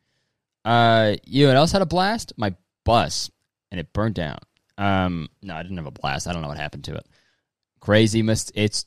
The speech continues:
there's no blast. I don't know what hap-, it's just a f-, you know, freak accident. There wasn't a, okay, <laughs> let's keep going.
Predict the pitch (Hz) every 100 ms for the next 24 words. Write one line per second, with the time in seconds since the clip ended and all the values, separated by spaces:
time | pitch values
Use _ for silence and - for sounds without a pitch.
0 | - 113 104 120 104 98 90 90 - -
1 | 92 90 85 78 78 - 90 - 90 -
2 | - - 98 82 73 - - 101 90 78
3 | 76 80 82 - _ 120 _ 131 131 131
4 | 120 107 - 113 104 82 - _ 117 123
5 | 98 - 156 117 78 73